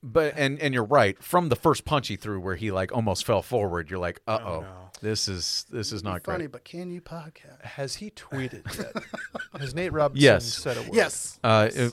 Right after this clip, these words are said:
Speaker 1: Randy, if
Speaker 3: Right
Speaker 1: you'll
Speaker 3: below.
Speaker 1: scroll down a little bit, we'll, he, uh, uh, he did,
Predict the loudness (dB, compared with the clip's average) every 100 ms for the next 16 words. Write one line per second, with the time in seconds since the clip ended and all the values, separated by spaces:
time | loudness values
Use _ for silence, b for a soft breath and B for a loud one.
0 | -4 -16 -10 -10 0 2 2 4 2 4
1 | 0 0 0 4 4 4 0 0 -2 -2
2 | -2 -2 -2 -4 -8 b b b b b
3 | b _ -4 0 2 2 2 0 0 0
4 | -2 -8 -6 6 6 6